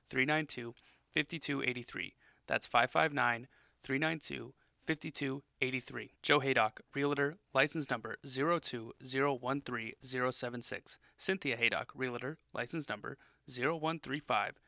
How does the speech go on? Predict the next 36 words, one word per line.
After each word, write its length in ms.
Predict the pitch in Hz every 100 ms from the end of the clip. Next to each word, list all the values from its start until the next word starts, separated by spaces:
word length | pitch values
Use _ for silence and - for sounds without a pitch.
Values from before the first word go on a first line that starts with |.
| _ _
eight 200 | 131 147
five 300 | - 110 107 -
one 240 | 139 120 113
eight. 160 | 73 _ - -
Before 240 | 123 143
we 80 | 147
get 160 | 139
too 120 | - 147
much 200 | 139 -
further 260 | 139 139
into 300 | 135 135 143
today's 460 | 135 131 131 131 131
episode, 440 | 123 127 - 131
I'd 120 | 127
like 120 | 127 127
to 60 |
take 200 | 127 131
a 20 | 123
moment 240 | 123 127
to 80 | 123
make 220 | 123 -
a 100 | 120
quick 400 | - - 151 - -
correction. 680 | - 123 127 - - 107 123 - _
In 140 | - 120
last 260 | 120 127
week's 180 | 139 -
episode, 420 | 123 123 - 123
I 80 | -
misspoke, 560 | 131 151 - 156 139 - -
calling 260 | 120 113 -
the 200 | 117 113
twenty 320 | - 139 135
eleven 320 | 123 123 123
Azusa 320 | 123 131 127
Pacific 480 | 127 - 127 127 -